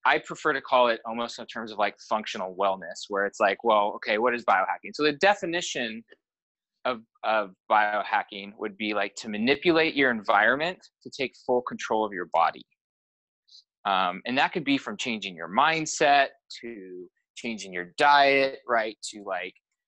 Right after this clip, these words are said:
getting sunlight, to grounding, cold thermogenesis, and, um, all the way to, like, super expensive technologies like biochargers or nano V's and saunas,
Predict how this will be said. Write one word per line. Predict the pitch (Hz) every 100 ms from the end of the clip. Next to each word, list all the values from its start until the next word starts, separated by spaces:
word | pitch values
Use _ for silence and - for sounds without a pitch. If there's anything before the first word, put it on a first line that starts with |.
| _ _ _ -
getting | 113 104
sunlight, | - - 160 151 135 110 90 67 _ - -
to | 101
grounding, | 120 127 127 131 131 107 90 73
cold | - 131 127
thermogenesis, | 131 123 117 101 107 107 - - - - - - - _ -
and, | 101 92 90 90 90
um, | 92 90 90 - _ - _ _
all | 117 123
the | 127
way | 123 120
to, | -
like, | 110 104
super | - 127 117
expensive | 107 - 110 - -
technologies | - 117 107 101 107 95 95
like | 90 -
biochargers | 104 101 101 - 104 98 92 95 92
or | 92
nano | 98 101 98 95
V's | 98 95 95 92
and | 85
saunas, | - 95 95 95 92 92 -